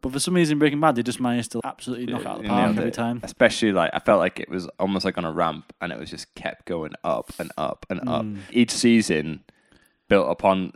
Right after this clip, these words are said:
Speaker 2: the last
Speaker 1: Yeah.
Speaker 2: season, and it just, it grew and just got so much better. I think it has probably my, one of my favorite, it's gotta be top five bad guys. Gus is
Speaker 1: Oh, yeah,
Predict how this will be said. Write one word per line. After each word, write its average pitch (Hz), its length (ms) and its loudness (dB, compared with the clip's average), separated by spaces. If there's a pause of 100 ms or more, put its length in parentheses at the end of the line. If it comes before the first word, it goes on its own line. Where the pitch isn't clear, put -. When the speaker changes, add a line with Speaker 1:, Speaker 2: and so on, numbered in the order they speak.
Speaker 2:
the 92 100 -4
last 90 360 0
Speaker 1:
Yeah. 127 180 4
Speaker 2:
season, 80 340 -4
and 80 140 -8
it 76 140 -8
just, - 260 -4 (240)
it 95 160 -8
grew 92 540 4
and 85 120 -8
just 85 140 -10
got - 140 -6
so 90 180 -2
much 78 180 -6
better. 90 200 8
I 80 80 4
think 101 240 0 (340)
it 87 80 -4
has 98 260 4 (220)
probably 104 760 6
my, 80 340 -2
one 92 140 -2
of 90 60 0
my 82 120 0
favorite, 80 640 -2
it's - 160 -12
gotta 82 200 4
be 76 60 -4
top - 360 -2
five 76 380 0
bad 76 240 -2
guys. 64 300 -4
Gus - 420 0
is 78 260 -6
Speaker 1:
Oh, 143 140 8
yeah, 117 260 2